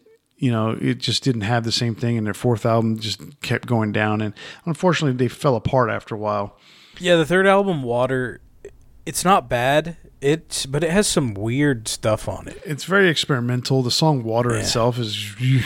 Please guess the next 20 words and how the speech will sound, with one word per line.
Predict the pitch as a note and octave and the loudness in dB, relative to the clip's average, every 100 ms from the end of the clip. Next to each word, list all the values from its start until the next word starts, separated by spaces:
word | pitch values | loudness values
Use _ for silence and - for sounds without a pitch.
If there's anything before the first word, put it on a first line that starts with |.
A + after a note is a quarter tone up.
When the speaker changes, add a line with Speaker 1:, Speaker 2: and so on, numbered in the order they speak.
| - - | -2 -8
Speaker 1:
weird. | A#2+ A#2 A#2 B2 A#2+ - - - - | -6 0 2 2 0 -8 -18 -14 -4
Speaker 2:
It's | B2 - | -2 0
weird, | C3 C3 C3+ B2+ | 2 4 6 4
Speaker 1:
You | B2 | 0
Speaker 2:
and | B2 B2+ | 0 4
then | B2+ | 4
Speaker 1:
know. | B2+ | 4
Speaker 2:
they | B2 | 4
have | C3+ | 2
a, | A#2+ A2+ - - | 0 -4 -8 -4
they | C3 | 0
have | B2 | 0
a | |
track | A#2 C3 B2 | 2 2 2
called | - A2 | -2 -4
Fields | - B2+ B2 - | -2 0 0 -2
of | A2+ | -6
Rape, | A2+ A2+ A2 - - - - - | 0 0 0 -4 -12 -16 -20 -10
which | - A2 - | -2 -2 0
is | A2 G#2 - | -2 -2 -4